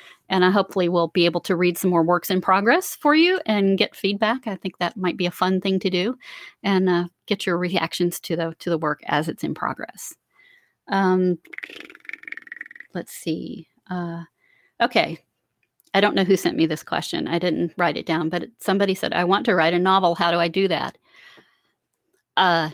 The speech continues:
you just write. Just start writing. Just, and, and keep writing.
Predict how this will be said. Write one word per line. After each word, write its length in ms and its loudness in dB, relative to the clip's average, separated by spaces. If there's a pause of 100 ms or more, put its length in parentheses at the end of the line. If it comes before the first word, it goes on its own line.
you 120 -4
just 220 -2
write. 480 -4 (320)
Just 220 -2 (220)
start 320 2
writing. 680 -4 (1200)
Just, 280 -4 (200)
and, 240 -2 (220)
and 180 -2
keep 460 2
writing. 580 -2